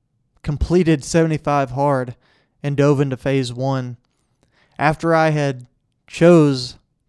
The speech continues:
to and successfully stopped drinking. People started to understand. They started to see the method to the madness. But by that point, it didn't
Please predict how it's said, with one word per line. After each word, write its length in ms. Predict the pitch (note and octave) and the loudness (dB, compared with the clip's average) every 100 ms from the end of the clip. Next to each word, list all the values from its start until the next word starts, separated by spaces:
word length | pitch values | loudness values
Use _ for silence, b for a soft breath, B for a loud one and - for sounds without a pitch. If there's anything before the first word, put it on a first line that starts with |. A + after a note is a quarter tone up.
| - | -8
to 260 | D3 C3 | -6 -4
and 140 | C3+ C3+ | -6 -8
successfully 760 | D3 - D#3 C#3 C3+ C3 B2 - _ | -10 -4 -4 -4 -6 -10 -10 -16 _
stopped 520 | - - C3 A#2 - - _ | -14 -6 -6 -6 -14 -20 _
drinking. 500 | - D3+ C#3+ - - - b b b b b b | -6 -6 -6 -10 -16 -20 b b b b b b
People 260 | E3 F3 F3 | -4 -2 -2
started 380 | - E3 D3+ | 2 2 2
to 120 | C#3 C#3 | 0 -2
understand. 600 | D3 B2+ - D3+ D3 C3+ | -4 -6 -4 -2 -2 -2
They 80 | |
started 260 | C#3+ E3 E3 | -2 -2 -2
to 60 | C#3 | -2
see 180 | G3+ | -2
the 100 | G3 | 0
method 420 | D3+ D#3 F3 E3+ C#3+ | 0 0 -2 -4 -6
to 80 | C#3+ | -8
the 100 | C3 | -6
madness. 760 | C3 D3 C#3+ C3 C3+ - - b b b b b b b | -4 -2 -4 -6 -10 -8 -10 b b b b b b b
But 140 | D3+ | -4
by 120 | C3+ C3+ | 0 0
that 240 | D3 F3+ | 0 -2
point, 400 | D#3+ E3 D3+ - _ _ _ _ | -2 -2 -4 -12 _ _ _ _
it 220 | C#3+ A#2 | -12 -10
didn't 440 | A#2+ D3 C#3+ C#3+ | -4 -2 -2 -8